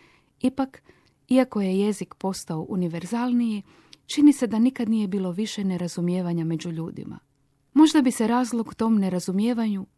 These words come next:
mogao pronaći upravo u pomalo zaboravljenoj funkciji jezika. Riječ, grčki logos, znači i smisao. Jezik je mehanizam smisla i čovjeku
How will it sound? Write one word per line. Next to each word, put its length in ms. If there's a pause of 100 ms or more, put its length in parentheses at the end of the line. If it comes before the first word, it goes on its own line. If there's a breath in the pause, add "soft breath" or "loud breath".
(140)
mogao 280
pronaći 540
upravo 420 (300 loud breath)
u 140 (200)
pomalo 340
zaboravljenoj 680
funkciji 560
jezika. 560 (580)
Riječ, 460 (380 soft breath)
grčki 420
logos, 500 (280 soft breath)
znači 420
i 60
smisao. 580 (640 soft breath)
Jezik 480
je 160
mehanizam 560
smisla 600 (400 soft breath)
i 60
čovjeku 560